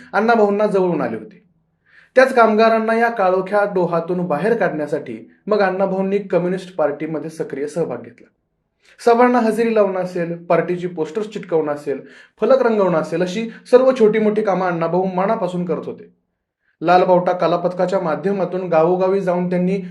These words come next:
लोकांना सामाजिक, आर्थिक आणि राजनैतिक दृष्ट्या संपन्न करण्याचं कार्य केलं. संयुक्त महाराष्ट्र चळवळ ही तर अण्णाभाऊ साठे यांचं नाव न घेता पूर्णच होऊ शकत नाही. पण कोणतंही शिक्षण न घेतलेला सर्वसामान्य कुटुंबातला मराठी कलावंत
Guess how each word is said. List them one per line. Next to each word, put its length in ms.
लोकांना 440
सामाजिक, 580
आर्थिक 400
आणि 180
राजनैतिक 640
दृष्ट्या 300
संपन्न 500
करण्याचं 400
कार्य 220
केलं. 240
संयुक्त 340
महाराष्ट्र 500
चळवळ 360
ही 180
तर 80
अण्णाभाऊ 440
साठे 300
यांचं 360
नाव 280
न 180
घेता 300
पूर्णच 420
होऊ 120
शकत 280
नाही. 140
पण 140
कोणतंही 520
शिक्षण 380
न 200
घेतलेला 540
सर्वसामान्य 640
कुटुंबातला 580
मराठी 460
कलावंत 480